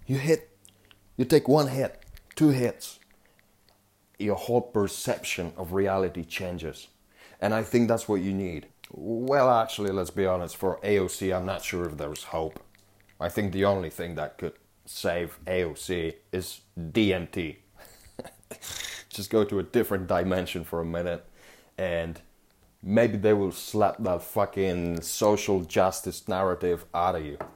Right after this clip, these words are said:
<sighs> Other than that, I, I really don't have a fucking clue. Truth is, I don't give a fuck what A O C stands for. I don't give a fuck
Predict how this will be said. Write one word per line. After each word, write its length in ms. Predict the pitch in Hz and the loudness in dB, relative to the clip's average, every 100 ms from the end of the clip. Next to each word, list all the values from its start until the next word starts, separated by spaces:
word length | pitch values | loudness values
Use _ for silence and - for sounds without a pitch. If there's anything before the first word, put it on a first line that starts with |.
| _ _ - - - - | _ _ -20 -16 -16 -16
<sighs> 1040 | - - - - - - _ - - - - | -16 -16 -18 -18 -18 -20 _ -10 -6 -6 2
Other 240 | 131 120 | 4 4
than 160 | 113 104 | 4 4
that, 180 | 101 104 | 4 4
I, 140 | 95 | 2
I 160 | 98 101 | 0 0
really 300 | 98 95 92 | 0 0 0
don't 200 | 90 87 | -4 -4
have 120 | 85 | -8
a 60 | |
fucking 360 | 82 87 87 82 | -8 -6 -6 -8
clue. 320 | - 90 80 - - | -4 -2 -2 -6 0
Truth 280 | 139 139 | 4 6
is, 440 | 139 117 92 - - _ _ - - | 6 6 4 0 -8 _ _ -16 -6
I 100 | 110 | -2
don't 140 | 120 | 0
give 120 | 110 | 2
a 80 | 98 | 0
fuck 500 | 87 - 101 - - - _ _ - | 0 -2 -2 -4 -14 -20 _ _ -2
what 280 | 104 98 - | 2 2 4
A 180 | 107 101 | 6 6
O 80 | 95 | 6
C 240 | - 104 | 2 -2
stands 440 | - - 104 95 | -2 -4 -4 -4
for. 360 | - 92 78 71 _ - | -4 -2 -2 -2 _ -6
I 100 | 101 | -4
don't 140 | 107 | -2
give 160 | 98 90 | -2 -2
a 80 | 82 | -4
fuck 440 | - 101 85 - | -2 -2 -2 -4